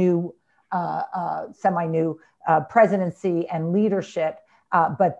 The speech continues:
that, uh, view themselves at war with, uh, with, uh, uh, uh, you know, a democratic process.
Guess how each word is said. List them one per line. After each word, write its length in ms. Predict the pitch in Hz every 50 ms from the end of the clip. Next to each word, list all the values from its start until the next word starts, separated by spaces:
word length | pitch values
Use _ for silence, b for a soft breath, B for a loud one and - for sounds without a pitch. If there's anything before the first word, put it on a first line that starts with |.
| -
that, 180 | 185 175 170 170 165 - - - - 180
uh, 180 | 165 156 151 - _ _ - _ _ _ -
view 280 | 185 151 214 262 285 294 269
themselves 340 | 240 208 208 240 214 208 - 208 185
at 60 | 180
war 680 | 202 196 175 180 202 196 196 196 190 170 170 165 - b b b b b
with, 420 | 185 175 175 202 202 190 180 - - - - _ -
uh, 300 | - 180 170 160 160 160 - - 220 170 190
with, 200 | 214 202 165 214 - - - - -
uh, 320 | 180 175 170 165 160 160 - - - - 175
uh, 280 | 170 160 160 156 - - - _ - - 170
uh, 220 | 165 165 165 - - - - - 508 523 _ _ - 180 151 - - _
you 140 | - 180 170
know, 140 | 156 156 165 165 170
a 180 | 175 175 170 151 131 202
democratic 520 | 185 185 185 175 - 175 180 165 165 160 - - -
process. 560 | 156 147 151 143 - - 95 - - - _